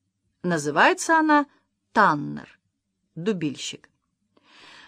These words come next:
Профессия эта, несмотря на всю свою, мягко говоря, неприятность,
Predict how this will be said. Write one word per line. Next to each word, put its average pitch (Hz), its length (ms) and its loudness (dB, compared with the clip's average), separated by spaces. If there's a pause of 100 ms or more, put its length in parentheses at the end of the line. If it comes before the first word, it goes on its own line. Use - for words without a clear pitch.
(220)
Профессия 214 680 2
эта, 185 320 -4
несмотря 202 640 0
на 208 160 0
всю 196 260 -8
свою, 156 520 -4
мягко 170 340 -2
говоря, 160 380 -4
неприятность, 165 960 -4